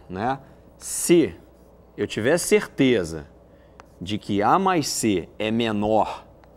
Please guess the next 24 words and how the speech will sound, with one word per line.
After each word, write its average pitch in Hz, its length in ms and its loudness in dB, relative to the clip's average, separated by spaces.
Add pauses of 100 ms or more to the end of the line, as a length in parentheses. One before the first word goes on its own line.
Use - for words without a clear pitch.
(280)
do 92 140 -6
que 107 180 -4
B 87 380 -4 (280)
mais 90 380 -6
C, 151 320 0 (540)
o 127 80 -6
que 160 200 -4
é 196 100 -2
que 190 100 -4
eu 180 80 0
posso 151 360 -4
concluir? 123 560 -4 (240)
Vamos 196 120 -6
ver 147 100 -2
o 135 40 -2
que - 80 -6
a 127 60 0
gente 120 180 -6
pode 113 260 2
concluir 90 520 -6
daqui. 80 320 -12 (340)
Então, 151 240 -2
a 147 160 6
ida 196 460 2